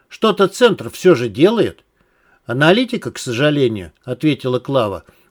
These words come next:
глядя в пустую тарелку, «у нас теперь особенная. Анализ должен быть продаваем.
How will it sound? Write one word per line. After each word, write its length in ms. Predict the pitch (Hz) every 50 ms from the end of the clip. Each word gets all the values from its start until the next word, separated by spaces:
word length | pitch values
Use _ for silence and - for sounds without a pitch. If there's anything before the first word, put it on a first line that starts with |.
| -
глядя 280 | 117 127 143 135 117 123
в 60 | 117
пустую 400 | - - 127 - - - 139 127
тарелку, 640 | 131 - 143 147 180 240 247 233 - - - - _ _ _ _ _ _ -
«у 80 | 120 135
нас 200 | 165 202 190 -
теперь 360 | - 180 170 - 185 175 175
особенная. 720 | 165 - - - 123 107 90 95 92 92 90 87 87 85 - _ _ _ _ _ _ - _
Анализ 440 | - 120 151 196 233 240 220 190 139
должен 420 | 127 147 139 127 110 101 120 117 104
быть 200 | 120 110 - _
продаваем. 760 | - 139 147 160 196 202 180 147 117 101 95 87 82 82